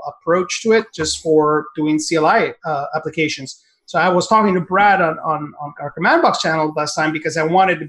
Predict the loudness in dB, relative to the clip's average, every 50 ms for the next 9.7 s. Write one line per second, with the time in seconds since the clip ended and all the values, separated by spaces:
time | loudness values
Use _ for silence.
0 | -6 -2 0 0 0 0 -2 -2 -2 -2 -2 -4 -2 0 0 0 -2 -2 -6 -10
1 | -6 -4 -4 -4 -4 -6 -2 -2 0 2 2 0 0 0 -2 0 2 2 2 2
2 | 0 -2 -2 -2 -6 -8 -10 -10 -10 -10 _ -18 -20 -20 -20 _ _ _ _ _
3 | -4 -2 0 2 0 0 0 -2 -2 -4 -6 -6 -4 -4 -4 -4 -4 -8 -10 -4
4 | -2 -2 -2 -2 -4 -6 -4 -2 0 0 0 0 -2 -6 -6 -2 -2 0 0 0
5 | -2 -2 -2 0 0 0 2 0 0 -2 -2 -2 2 2 2 2 2 0 0 2
6 | 2 2 0 -2 _ _ _ _ _ -4 -4 -4 -4 -6 -10 -12 _ _ _ -8
7 | -6 -6 -2 0 0 0 0 -2 -4 -4 0 0 2 2 2 0 -2 -2 -2 0
8 | 0 2 2 2 2 2 0 -2 -4 -4 -4 -4 -10 -14 -10 -8 -8 -8 -8 -10
9 | -10 -12 -12 -12 -12 -18 _ -12 -10 -8 -8 -8 -10 -16